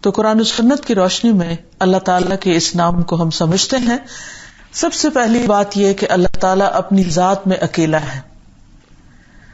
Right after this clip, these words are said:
اور اس بارے میں ہم سورۃ الاخلاص کا مطالعہ کریں گے کہ کس طرح وہ اللہ تعالیٰ کا تعارف کراتی ہے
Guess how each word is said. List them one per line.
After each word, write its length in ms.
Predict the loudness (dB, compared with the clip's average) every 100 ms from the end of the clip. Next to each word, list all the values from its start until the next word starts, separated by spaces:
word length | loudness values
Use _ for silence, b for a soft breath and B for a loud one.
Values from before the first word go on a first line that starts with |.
| b b b b -20
اور 280 | -2 0 0 -2 -12 -6
اس 280 | -4 -2 0
بارے 280 | 2 2
میں 120 | 2 2
ہم 260 | 2 0 -2 -12 -20 -20
سورۃ 540 | -10 -2 0 2 0 0
الاخلاص 640 | -2 -2 -4 0 0 0
کا 100 | -4 -2
مطالعہ 380 | 0 0 0 0
کریں 340 | 0 0 0 -2
گے 80 | -10 b b b b b -14
کہ 120 | -4 -2
کس 260 | -2 -2
طرح 220 | 0 2
وہ 160 | 2 2
اللہ 240 | 2 2 2
تعالیٰ 320 | 2 0 0
کا 120 | 0
تعارف 420 | 0 0 0 -2
کراتی 460 | -2 0 0 -2
ہے 120 | -2